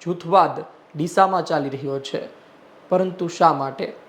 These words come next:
શું ભૂતકાળની ચૂંટણી અને ટિકિટ વહેંચણી જવાબદાર છે? શું દિગ્ગજો આજે પણ અંદર ખાને સામસામા છે અને બે હજાર સત્યાવીસની સોગઠાબાજી ચાલી રહી છે? આ તમામ મુદ્દે વાત કરીશું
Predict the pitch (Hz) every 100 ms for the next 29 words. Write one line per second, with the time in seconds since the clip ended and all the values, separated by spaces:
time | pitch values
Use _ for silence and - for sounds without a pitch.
0 | - - - - 175 151 180 - 254 254
1 | 269 226 147 - 196 190 208 180 160 147
2 | 165 185 165 165 165 180 165 160 160 156
3 | 147 139 - - - - - - - -
4 | - - 175 180 180 196 - - 151 170
5 | 165 208 202 196 202 185 185 196 233 233
6 | 240 208 156 185 214 262 254 254 220 226
7 | 208 226 240 247 247 247 247 247 247 247
8 | 220 226 220 226 226 208 226 220 208 208
9 | 202 202 185 190 180 180 175 175 160 143
10 | 143 135 - - - - 214 254 302 240
11 | 214 202 185 180 - 160 - 160